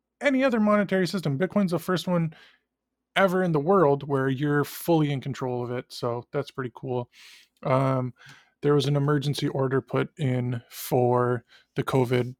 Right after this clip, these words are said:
restrictions to be put in place and for all these vaccine,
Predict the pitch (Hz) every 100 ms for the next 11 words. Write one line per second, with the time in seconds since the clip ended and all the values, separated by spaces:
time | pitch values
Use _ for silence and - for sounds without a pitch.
0 | _ - 127 117 - 131 - 135 120 -
1 | 120 131 135 135 131 120 131 123 123 -
2 | 123 123 117 - 123 123 123 123 117 127
3 | 123 -